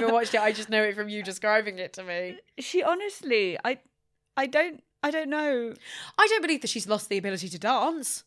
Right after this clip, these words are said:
Speaker 2: Surely
Speaker 1: She's Kylie
Speaker 2: not.
Speaker 1: Minogue.
Speaker 2: She, I, I guess she's never done loads of dancing. No, she can dance. She's
Speaker 1: Are you joking me?
Speaker 2: Kylie.
Speaker 1: Yeah, of course she has.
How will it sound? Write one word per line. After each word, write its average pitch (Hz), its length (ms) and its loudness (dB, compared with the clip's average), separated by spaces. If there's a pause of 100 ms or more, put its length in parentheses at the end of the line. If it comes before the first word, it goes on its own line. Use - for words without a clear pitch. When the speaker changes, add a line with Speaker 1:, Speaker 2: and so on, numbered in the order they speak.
Speaker 2:
Surely 571 320 4
Speaker 1:
She's 427 80 2
Kylie 381 260 6
Speaker 2:
not. - 40 -4
Speaker 1:
Minogue. 466 400 2 (220)
Speaker 2:
She, - 420 -8
I, 269 180 -8
I 277 60 -6
guess 392 160 -6
she's 403 160 -6
never 339 160 -4
done 233 340 -4 (380)
loads 196 400 -2
of - 120 -14
dancing. 170 320 -6
No, 554 140 -4
she 679 220 -2
can 262 100 4
dance. 196 440 0
She's 587 200 -8
Speaker 1:
Are 554 140 -2
you 587 80 2
joking 587 100 2
me? - 80 2
Speaker 2:
Kylie. 190 380 0
Speaker 1:
Yeah, 214 360 0
of - 60 -20
course - 160 -8
she 339 80 -4
has. 208 240 -2